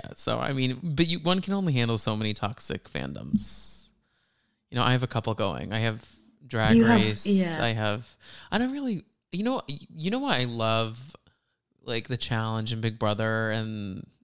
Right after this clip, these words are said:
Speaker 1: Survivor? I stay out of that fandom world. It's very
Speaker 2: Mm-hmm.
Speaker 1: tangential to me. I just, like,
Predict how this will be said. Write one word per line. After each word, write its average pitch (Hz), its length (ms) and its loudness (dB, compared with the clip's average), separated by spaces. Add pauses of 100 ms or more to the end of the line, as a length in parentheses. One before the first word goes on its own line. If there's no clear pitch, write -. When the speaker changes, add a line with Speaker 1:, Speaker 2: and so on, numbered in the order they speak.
(180)
Speaker 1:
Survivor? 113 560 0
I 123 60 4
stay 165 380 2
out 107 240 0
of 110 180 -6
that 98 380 0
fandom 98 460 -2
world. 71 440 -10
It's 120 160 -6
very 110 480 6
Speaker 2:
Mm-hmm. 180 60 4
Speaker 1:
tangential 104 580 -2
to - 140 -10
me. 107 120 -6
I 110 120 -2
just, 110 180 -4
like, 110 120 -4